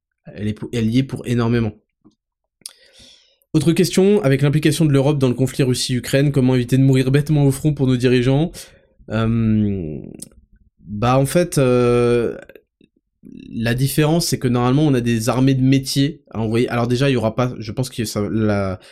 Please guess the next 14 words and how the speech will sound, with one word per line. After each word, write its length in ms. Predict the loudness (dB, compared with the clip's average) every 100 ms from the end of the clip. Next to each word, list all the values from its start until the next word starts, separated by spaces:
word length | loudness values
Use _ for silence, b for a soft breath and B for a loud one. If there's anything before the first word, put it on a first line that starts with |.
| B
le 140 | -4 -2
conflit 300 | 0 0 0
va 100 | 0
s'arrêter 440 | -2 -4 0 0
en, 220 | 0 0
autour 260 | 0 -2 -4
de 100 | -4
janvier 300 | -2 -2 -2
ou 60 | -2
février 360 | -4 -2 -2
deux 100 | 0
mille 120 | 0
vingt-cinq. 460 | 0 -2 -4 -6 -10 _ _ _ _ _ _ _ _ B B B B B -4
Euh, 440 | 0 2 2 0